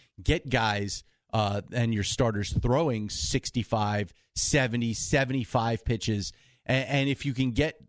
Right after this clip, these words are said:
pitchers to that point, especially if you've got expanded rosters, I think you'll be all right. But to do that,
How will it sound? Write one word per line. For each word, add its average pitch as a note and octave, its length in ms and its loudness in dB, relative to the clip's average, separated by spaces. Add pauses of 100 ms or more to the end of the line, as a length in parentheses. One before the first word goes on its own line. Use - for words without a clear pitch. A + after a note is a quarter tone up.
(180)
pitchers D3+ 380 0
to B2+ 120 2
that A2+ 460 0
point, E3 360 0
especially C#3 500 -2
if A#2 100 -8
you've B2 140 -2
got A#2+ 200 2
expanded B2 540 -2
rosters, A2+ 540 -2 (320)
I A#2+ 80 2
think C3+ 380 -2
you'll B2+ 180 0
be A#2+ 200 -2
all A2+ 120 2
right. C3+ 280 0
But - 180 -4
to A2 80 -6
do C#3+ 280 0
that, A2+ 280 -2